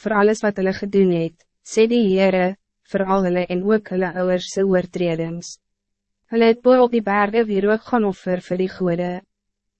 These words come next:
Hulle het my beledig met hulle afgoedsoffers wat hulle bo op die heuwels gebring het. Maar so sê die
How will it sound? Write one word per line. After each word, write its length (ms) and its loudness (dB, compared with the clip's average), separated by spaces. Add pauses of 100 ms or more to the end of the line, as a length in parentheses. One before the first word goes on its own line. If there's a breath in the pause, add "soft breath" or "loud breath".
(160)
Hulle 160 4
het 80 0
my 140 4
beledig 540 2
met 200 -2
hulle 240 2
afgoedsoffers 840 -6
wat 120 -4
hulle 180 2
bo 220 0
op 180 0
die 140 2
heuwels 560 0
gebring 320 -2
het. 220 -8 (800)
Maar 200 0
so 240 4
sê 180 2
die 140 0